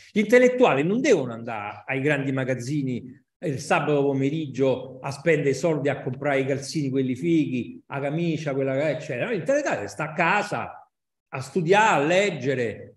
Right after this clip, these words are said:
capito? Deve, deve produrre la poesia, la poe-, è quest'altro che gli risponde, la poesia. Ma io ammazzo tutti i poeti, no? Che non fanno niente, che stanno a casa,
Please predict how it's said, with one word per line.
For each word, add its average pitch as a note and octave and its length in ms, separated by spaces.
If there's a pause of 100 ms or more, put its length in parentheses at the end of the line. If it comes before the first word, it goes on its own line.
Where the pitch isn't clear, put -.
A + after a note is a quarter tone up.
capito? A2 680 (160)
Deve, C#3 440
deve E3 240
produrre E3+ 480 (380)
la D3+ 120
poesia, F3 600
la F#3 120
poe-, G#3 320
è F3 160
quest'altro D#3 440
che B2+ 140
gli B2+ 100
risponde, A#2+ 440
la B2 120
poesia. A#2 680
Ma D#3 100
io B3 120
ammazzo E3 520
tutti D#3+ 420
i A2 80
poeti, G2 480 (760)
no? D#3 360
Che F3+ 120
non E3+ 120
fanno G3 320
niente, D#3+ 1000 (280)
che G3+ 120
stanno G#3+ 300
a G#3 100
casa, F3 960